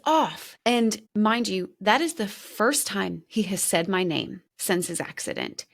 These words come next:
He has not once given any indication that he remembers me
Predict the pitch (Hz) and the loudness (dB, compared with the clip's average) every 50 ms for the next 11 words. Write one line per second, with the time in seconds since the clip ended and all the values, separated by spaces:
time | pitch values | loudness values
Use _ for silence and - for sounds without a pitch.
0 | _ _ - 247 240 233 208 - 208 214 214 - 196 165 165 175 190 208 233 240 | _ _ 2 4 6 6 6 6 4 2 2 2 0 -4 -6 -4 -2 0 0 0
1 | 254 247 - - - - 196 190 190 - - - 214 220 226 254 247 - 269 247 | 0 -2 -4 -2 0 2 2 2 0 -2 -2 -2 0 0 0 0 0 0 0 0
2 | 262 254 - 202 185 - - 185 180 170 170 170 - - 190 185 185 - - - | 0 0 0 0 0 2 0 0 0 0 -2 -2 -2 -2 -2 -2 -2 -2 -6 -14
3 | - - - 196 185 180 175 180 175 185 202 247 262 262 - 277 285 285 294 294 | -14 -2 0 2 2 4 4 4 4 4 2 2 0 2 2 2 4 4 4 2